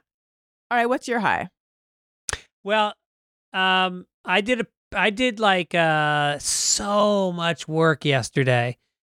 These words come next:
Speaker 2: and it was one of these, I'm going away for a long time, and, uh, I needed to get shit done. And it was the end of the day, and I had more shit to do, but I said, "You know what? There's a six o'clock yoga class on the beach that my wife is going to,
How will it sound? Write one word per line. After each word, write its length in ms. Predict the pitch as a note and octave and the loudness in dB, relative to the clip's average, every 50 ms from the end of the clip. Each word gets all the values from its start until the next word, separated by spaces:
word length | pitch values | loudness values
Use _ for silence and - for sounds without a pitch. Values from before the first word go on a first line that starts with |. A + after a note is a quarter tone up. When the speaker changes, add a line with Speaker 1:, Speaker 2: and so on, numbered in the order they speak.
| _ - | _ -4
Speaker 2:
and 220 | F3 D#3 D#3+ D#3+ | -2 0 0 2
it 40 | E3 | 2
was 160 | E3 E3 C#3+ | 0 0 0
one 120 | D#3+ G3 F#3+ | 2 2 2
of 60 | F#3+ | 4
these, 240 | F#3 F3+ D3+ - F#3+ E3 - - | 2 2 0 -2 -8 -10 -2 -2
I'm 220 | G3+ F3+ E3+ E3 | 0 0 0 -2
going 360 | C#3+ G3+ G3+ G#3 G#3 G#3 G3 | 0 0 2 2 2 2 0
away 580 | G3 F3 D#3+ E3 E3+ D#3+ D3+ D3 C#3+ C#3+ D3 C#3 | -2 -2 0 2 2 2 2 2 2 0 -2 -4
for 260 | - - - D3+ C#3+ | -6 -4 -2 0 2
a 80 | C#3+ C#3+ | 2 2
long 340 | C#3 C#3 C3+ C3 C3+ C3 A#2+ | 2 2 2 2 0 -2 -4
time, 540 | - - C3+ A#2+ A#2 A#2+ A#2+ A#2+ C3 C3 _ _ _ _ _ _ _ _ _ _ | -2 0 0 2 2 0 0 -2 -4 -6 _ _ _ _ _ _ _ _ _ _
and, 380 | G#3 E3 D3+ D3 C#3+ C#3 C#3+ C#3+ | -2 0 0 0 0 -2 -2 0
uh, 340 | C#3+ C#3+ C#3+ C#3+ C#3 C#3 C3+ _ _ _ _ _ - | 0 2 2 2 2 0 -2 _ _ _ _ _ -2
I 100 | D#3+ E3 | 0 2
needed 240 | F3 F3+ F3+ E3+ | 4 2 2 2
to 80 | - - | -2 0
get 160 | - D#3+ - | -2 -2 0
shit 240 | - - D#3+ C#3 - | 0 -4 -4 -4 0
done. 400 | - D3+ C#3 B2+ B2+ C3 C3 - _ _ _ _ _ _ _ _ - | 0 2 2 2 0 -2 -4 -10 _ _ _ _ _ _ _ _ -6
And 260 | G3+ F#3+ F#3 F3+ F3+ | -2 0 0 2 2
it 40 | F3+ | 2
was 140 | F3+ E3 D#3+ | 0 2 2
the 80 | G3+ G#3+ | 2 2
end 100 | A3 A3+ | 2 2
of 40 | A3 | 0
the 60 | F#3+ | 0
day, 140 | F#3 F3+ E3+ | 2 2 2
and 100 | E3 E3 | 2 2
I 60 | D#3 | 2
had 140 | D#3 E3 C#3+ | 0 0 -2
more 240 | D#3 E3+ F#3 G#3 F#3 | 0 0 0 0 0
shit 260 | - - G3+ F#3 - | 0 0 -2 -2 -2
to 100 | - D#3 | -4 -2
do, 200 | C#3 D#3 D3 C#3+ | 0 2 2 2
but 120 | C3+ D3+ D3 | 2 2 0
I 40 | |
said, 220 | C3 - E3 D3+ C#3+ | 0 0 -2 -2 -2
"You 80 | D3+ | 0
know 140 | D3+ D#3+ E3 | 0 0 2
what? 260 | E3+ F3 E3+ F3 - _ _ _ _ _ _ _ _ _ - | 4 4 4 2 2 _ _ _ _ _ _ _ _ _ 0
There's 220 | D#3+ D3 B2+ C#3 | 0 0 2 2
a 60 | C#3 | -2
six 400 | - - - - G#3 G#3 - - | -2 -2 2 2 2 2 2 -2
o'clock 440 | A3+ - - - G3+ F3+ F3+ F3 _ - | -4 -4 -2 -2 0 0 0 0 _ -4
yoga 360 | E3 D3+ D#3 D#3+ D#3 D3 D3+ | -2 0 2 2 2 0 -4
class 420 | - - - D3+ C#3+ C#3+ C3 - | -6 -2 -2 0 0 0 0 -2
on 140 | - D3 C#3+ | -2 -2 -2
the 60 | C#3 | -2
beach 400 | B2+ B2 - C3+ C3 C3+ - - - | -2 0 2 2 2 2 -2 -2 -4
that 120 | D#3 D#3 | -4 -2
my 140 | D#3+ D3 C#3+ | -2 -4 -4
wife 380 | C3+ C3+ C#3+ D3 E3 E3 - F#3+ | -2 0 2 2 0 0 -2 -6
is 100 | D#3+ C#3+ | -6 -2
going 400 | - D3+ C#3+ C#3 C3+ B2+ B2 - | 0 0 2 2 0 -2 -4 -6
to, 380 | - - C3 A#2+ B2 B2+ B2 | -2 0 0 2 2 0 -2